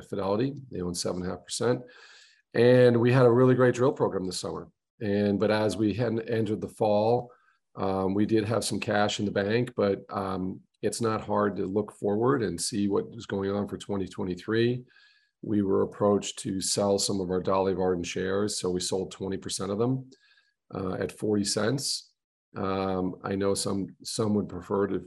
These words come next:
we take a, you know, it would have ha-, hung on to that. Um, the stock, the stock has come up, but, um, what, what I was seeing was we needed to de-risk what we were doing financially.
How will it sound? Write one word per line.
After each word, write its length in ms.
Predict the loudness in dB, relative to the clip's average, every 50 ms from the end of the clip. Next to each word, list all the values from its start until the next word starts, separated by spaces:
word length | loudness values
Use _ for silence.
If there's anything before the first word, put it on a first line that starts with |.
| -8
we 140 | -8 -6 -6
take 220 | -4 -6 -6 -6 -6
a, 80 | -6 -8 -8
you 140 | -8 -6 -6
know, 120 | -4 -4
it 80 | -6 -8 -10
would 220 | -10 -6 -4 -4 -4
have 80 | -4
ha-, 300 | -6 -8 -6 -6 -6 -4
hung 220 | -4 -4 -4 -2 -2
on 120 | -2 0
to 80 | 2 4
that. 300 | 4 4 4 2 0 -4 -14 _ _ _ _ _ _ _ -10
Um, 460 | -6 -6 -4 -4 -2 -2 -2 -2 -4
the 80 | -4 -6
stock, 440 | -6 -4 -4 -2 -2 -2 -2 -4 -4 -6
the 100 | -8 -6
stock 480 | -6 -4 -2 0 0 0 0 -2 -6 -12
has 340 | -12 -6 -4 -2 -2 -2 -4
come 220 | -6 -6 -4 -2
up, 220 | -2 -2 -4 -6 -8
but, 320 | -2 0 2 2 2 0 -4 -14 _ -20 -20 _ _ _ _ _ _ -6
um, 440 | -4 -2 -2 0 -2 -2 -4 -6 -10
what, 340 | -10 0 2 4 4 4 4
what 180 | 2 2 4 6
I 140 | 6 6
was 160 | 6 6 4 2 0
seeing 320 | 0 0 0 0 0 0
was 320 | 0 2 0 0 -2 -4 -4
we 380 | -4 -2 -2 0 0 0 0
needed 300 | 0 0 0 0 -2 -4
to 80 | -4 -6
de-risk 560 | -4 -2 -2 0 2 4 4 4 4 2 0
what 120 | -2 -2
we 80 | -2 -2
were 80 | -4 -2
doing 240 | 0 0 0 -2
financially. 640 | -4 -4 -4 -2 -2 -2 -2 -2 0 0 0 0 0